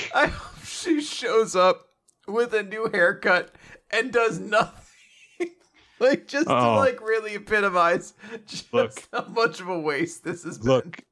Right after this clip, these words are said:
Speaker 2: that video package looks kinda creepy, so I'll bet that that means Gin-, Jinchio's coming back. <laughs>
Speaker 1: Just gotta read in all the signs, you know? They're in Cleveland next week. That's where they're from.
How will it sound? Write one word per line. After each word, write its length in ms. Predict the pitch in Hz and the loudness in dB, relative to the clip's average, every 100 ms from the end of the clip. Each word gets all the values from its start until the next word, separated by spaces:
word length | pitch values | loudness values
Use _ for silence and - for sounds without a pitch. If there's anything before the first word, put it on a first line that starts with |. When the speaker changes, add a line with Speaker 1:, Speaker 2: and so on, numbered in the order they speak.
| _ _ _ | _ _ _
Speaker 2:
that 240 | 127 135 117 | 2 2 0
video 340 | 127 135 139 | 0 2 2
package 500 | 131 131 135 131 120 | 2 0 2 0 -2
looks 140 | 117 | -2
kinda 320 | - 127 123 117 | 0 2 2 2
creepy, 500 | - 131 127 113 95 | 2 2 2 -2 -2
so 200 | - 107 | 2 2
I'll 60 | |
bet 300 | 104 123 123 | 2 2 0
that 120 | 120 | -2
that 200 | 107 117 | -2 0
means 240 | 120 117 98 | 2 2 2
Gin-, 240 | 113 104 | 0 0
Jinchio's 720 | 101 - 104 101 127 123 110 | 0 0 2 2 4 4 2
coming 320 | - 120 120 | 0 0 2
back. 320 | 117 120 101 - | 2 2 2 0
<laughs> 2500 | - - - 359 - - 370 - 381 - 339 339 _ - - - 262 _ - - _ _ - - - | -2 -4 -6 -8 -10 -12 -12 -8 -8 -8 -10 -12 _ -14 -12 -14 -16 _ -14 -14 _ _ -16 -14 -14
Speaker 1:
Just 180 | 233 170 | -14 -4
gotta 200 | 208 190 | 2 4
read 340 | 175 170 190 196 | 4 4 2 2
in 100 | 190 | 4
all 200 | 185 190 | 2 2
the 100 | 196 | 0
signs, 640 | 208 196 196 175 156 156 | 4 4 4 2 -4 -4
you 40 | |
know? 440 | 156 175 190 202 - - | 2 4 4 0 -6 -2
They're 220 | 190 180 | 0 2
in 100 | 180 | 0
Cleveland 520 | - 226 233 196 185 | -6 -6 -4 -4 -2
next 260 | 165 165 - | -2 -2 -4
week. 340 | 156 151 147 | -8 -8 -8
That's 220 | 151 160 190 | -4 -2 0
where 120 | 170 | 0
they're 100 | 185 | 0
from. 480 | 185 220 185 160 | 4 4 4 0